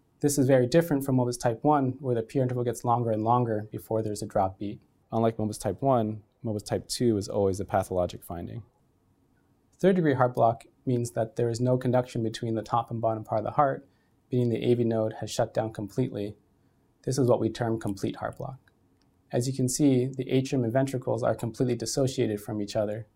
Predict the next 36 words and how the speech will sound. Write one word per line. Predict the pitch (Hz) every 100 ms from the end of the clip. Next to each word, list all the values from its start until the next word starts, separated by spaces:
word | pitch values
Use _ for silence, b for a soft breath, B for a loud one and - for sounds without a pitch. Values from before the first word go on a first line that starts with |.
| _
and | 127 120
thus | 127 127
the | -
atrium | 127 123 131 123
and | 113
ventricle | 127 127 120 120 110 113 -
are | 113
beating | 120 117 113 110 -
independent | 120 110 - 113 107
of | - -
each | 98
other. | 104 101 117 - _ _ _ _ _ _ _ _ _ _ _
Let's | 135 139
move | 170 151
on | 147
to | 139
the | 131
Q | 123 -
R | 123 113
S | 110
complex. | - 110 - - - - _ _ -
Abnormal | 139 147 143
conduction | 143 127 135 - 127 120
through | - 127
the | 113
ventricles | 135 135 123 117 110 113 - _
can | -
be | 113
seen | 113 131 123
by | 117
evaluating | 110 104 117 120 113 110
the | 98
Q | - 123
R | 110
S | 101
complex. | - 113 98 - - - -